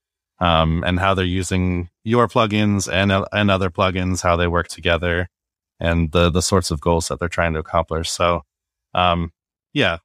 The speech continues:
to answer your question, we have separate teams, kind, I mean, they're one and the same, but sort of dedicated to their own pieces.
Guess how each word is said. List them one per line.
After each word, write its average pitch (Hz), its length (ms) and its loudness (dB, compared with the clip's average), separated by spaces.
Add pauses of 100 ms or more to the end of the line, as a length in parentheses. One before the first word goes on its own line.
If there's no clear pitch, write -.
(200)
to - 80 -4
answer 143 280 2
your 113 80 4
question, 139 540 2
we 110 180 0
have 104 180 2
separate 101 320 -2
teams, 113 480 -2
kind, 110 400 -2
I 113 60 -2
mean, 113 180 2
they're 113 300 2
one 120 200 0
and 117 120 2
the 98 40 -2
same, 113 380 2
but 104 140 0
sort 101 220 -2
of 101 220 0 (200)
dedicated 98 480 0
to 104 100 -2
their 92 160 0
own 92 160 0
pieces. 101 600 -2